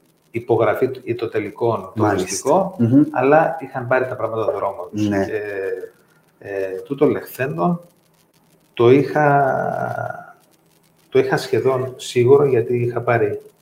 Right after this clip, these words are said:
Speaker 1: τρεις-τέσσερις βουλευτές, τους οποίους
Speaker 2: Μμμ.
Speaker 1: βρήκα,
Speaker 2: Ναι.
Speaker 1: λόγω αλλαγής ώρας, δηλαδή. Και τους λέω, "Τι πάτε να κάνετε;
Speaker 2: Μμμ.
Speaker 1: Τι να κάνουμε εμείς;", μου λένε. "Έδωσαν μας έναν πάκο χαρτιά που δεν ξέρουμε τι είναι".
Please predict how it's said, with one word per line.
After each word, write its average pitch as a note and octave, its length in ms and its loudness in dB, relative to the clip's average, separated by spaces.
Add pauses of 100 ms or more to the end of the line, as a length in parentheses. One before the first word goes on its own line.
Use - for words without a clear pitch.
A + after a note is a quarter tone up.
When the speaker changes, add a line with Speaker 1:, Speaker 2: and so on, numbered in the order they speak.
(340)
Speaker 1:
τρεις-τέσσερις D#3 640 0
βουλευτές, G2 480 -8
τους G#2+ 140 -10
οποίους G2 440 -8
Speaker 2:
Μμμ. A2+ 260 2 (460)
Speaker 1:
βρήκα, A2+ 580 0 (100)
Speaker 2:
Ναι. G2+ 300 2 (100)
Speaker 1:
λόγω G#2+ 180 2
αλλαγής G2+ 460 -2
ώρας, A2+ 460 -6
δηλαδή. - 300 -18 (880)
Και - 80 -6
τους - 100 -12
λέω, D#3+ 160 -6
"Τι E3 180 -18
πάτε - 180 -16
να B2 80 -8
κάνετε; - 360 -18 (160)
Speaker 2:
Μμμ. A2 220 0 (920)
Speaker 1:
Τι F#3+ 80 -6
να G3 80 -2
κάνουμε A#2 380 -4
εμείς;", - 600 -10
μου - 100 -14
λένε. - 400 -16
"Έδωσαν D#3+ 320 -6
μας A#2+ 180 -4
έναν C3+ 420 -2 (1300)
πάκο - 280 -6
χαρτιά A#2+ 460 -2
που C#3+ 60 -4
δεν D3 120 0
ξέρουμε D#3+ 340 -6
τι D#3+ 140 -2
είναι". - 120 -4